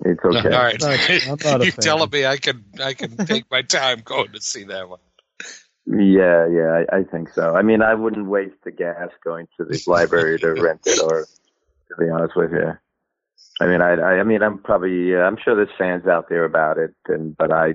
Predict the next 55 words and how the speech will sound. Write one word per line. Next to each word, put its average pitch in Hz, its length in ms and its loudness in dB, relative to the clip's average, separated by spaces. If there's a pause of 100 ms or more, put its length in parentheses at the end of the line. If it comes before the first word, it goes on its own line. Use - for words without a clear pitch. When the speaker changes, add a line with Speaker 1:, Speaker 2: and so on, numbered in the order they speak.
(160)
Speaker 1:
I 80 140 0
didn't. 80 320 -6
Speaker 3:
I 127 240 2
was, 139 160 2
Speaker 1:
I 135 60 2
don't 139 80 2
think 127 120 0
Speaker 3:
yeah, 135 100 4
Speaker 1:
you 131 60 4
liked 101 300 0
Speaker 3:
I 92 100 -8
Speaker 1:
it - 60 -4
either, 85 160 -6
Neil, 80 260 -20
right? 87 120 -12
Speaker 3:
No, 135 240 4
I 120 100 2
didn't 110 180 -4
like 104 260 -12
it 98 80 -14
at 98 80 -12
all. 101 380 -12 (1080)
I, 185 140 4
I 277 120 4
don't 320 180 2
Speaker 1:
Yeah, - 60 -8
Speaker 3:
think 302 140 -2
Speaker 1:
I - 60 4
Speaker 3:
there - 100 4
Speaker 1:
don't 85 80 2
Speaker 3:
was 82 100 0
Speaker 1:
know. - 80 -8
Speaker 3:
anything 233 480 -2
about 202 400 2
it 156 180 4
that 123 200 2
was 120 340 -2
as 123 260 -2
good 131 200 4
as 120 220 0
the 123 120 4
original 117 480 4
one, 92 220 0
so 117 160 2
I 110 60 6
didn't 110 420 4
understand 110 560 4
what, 107 100 6
Speaker 2:
Oh, 95 200 2
really? 95 260 -2
Speaker 3:
why 117 120 6
it 117 40 6
was 117 220 2
even 110 180 4
made. 107 360 4